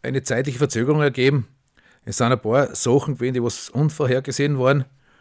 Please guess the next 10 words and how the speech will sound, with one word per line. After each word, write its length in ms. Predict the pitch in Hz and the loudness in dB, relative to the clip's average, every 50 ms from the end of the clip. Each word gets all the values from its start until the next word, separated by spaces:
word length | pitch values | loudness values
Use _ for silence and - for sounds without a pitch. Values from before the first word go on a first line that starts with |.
| _ _ _ - - - - - _ _ _ _ _ _ _ _ | _ _ _ -20 -20 -20 -20 -20 _ _ _ _ _ _ _ _
Außerdem 360 | - 135 127 139 131 135 123 | -6 -4 0 2 2 2 2
sind 240 | - 135 120 123 123 | 2 2 2 2 2
noch 80 | 131 | 0
zusätzlich 560 | - - - 147 147 - 165 143 - 147 127 | 0 -2 -2 -2 2 2 2 2 2 0 -2
diverse 260 | - 131 117 117 117 131 | -2 0 0 2 2 2
Leitungen 420 | 107 98 117 117 - 147 143 131 | 0 0 -2 -2 -2 0 0 0
und 120 | 123 104 | -2 -2
Leerverrohrungen 520 | 101 104 127 131 147 135 131 135 139 139 135 | -4 -2 -2 0 0 2 0 0 0 -2 -4
dazugekommen. 1080 | 127 131 - - 131 131 127 - 135 131 131 131 127 131 131 - - - - - 113 | -4 -4 -4 -2 -4 -4 -2 -2 -4 -2 -2 -2 -2 -2 -4 -6 -10 -14 -14 -12 -10
Stichwort, 720 | - - - 131 123 - - 127 120 117 - _ - - | -8 -8 -6 -8 -6 -2 0 0 0 0 -2 _ -18 -20